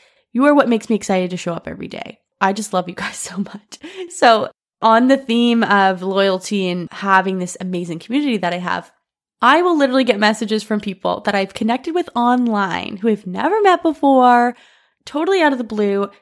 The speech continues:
saying that I'm so inspiring or saying that they love what I do or saying that I've inspired them to literally change their lives. And I want you to take that in for a second. And I need to absorb it too, because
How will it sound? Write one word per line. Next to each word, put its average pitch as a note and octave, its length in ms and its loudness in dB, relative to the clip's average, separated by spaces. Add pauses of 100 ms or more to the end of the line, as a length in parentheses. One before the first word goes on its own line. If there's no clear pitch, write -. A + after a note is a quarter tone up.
saying F4 640 0 (180)
that C4+ 140 4
I'm B3 140 4
so A3+ 160 0
inspiring - 600 -6
or A3+ 120 0
saying E4 520 2
that A#3 260 0
they A#3 120 0
love G3 200 -2
what F#3 140 -6
I F#3+ 60 -8
do - 400 -12
or G3 460 0 (260)
saying F4+ 340 4
that D#4 100 4
I've C#4+ 120 4
inspired A3 520 2
them C4+ 180 4
to A#3+ 180 -4
literally C#4 600 2
change A3 360 -2
their G3 160 -6
lives. - 640 -10
And F#3+ 520 2 (720)
I G#3 100 -2
want F#4 180 -2
you A4+ 80 2
to F#4+ 60 -2
take F#4 140 -2
that D4 140 2
in C#4 120 0
for A#3 120 0
a A3 60 2
second. - 560 -8
And A3 180 -4
I G#3+ 200 4
need D4+ 220 4
to C4+ 200 4
absorb G#3 400 2
it - 120 -4
too, F3 300 -2
because G3 380 -4